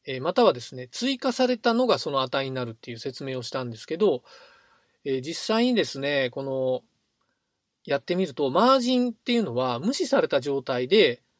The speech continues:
値が進められていくんですね。例えば、親で百ピクセルを書いて、子供で百ピクセル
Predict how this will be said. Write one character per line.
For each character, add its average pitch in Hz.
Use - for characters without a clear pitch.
値 139
が 127
進 -
め 135
ら 131
れ 127
て 131
い 120
く 123
ん 117
で 113
す -
ね。 135
例 214
え -
ば、 220
親 233
で 143
百 131
ピ 220
ク -
セ 147
ル 113
を 110
書 123
い 110
て、 143
子 202
供 247
で 220
百 -
ピ 240
ク -
セ 156
ル 117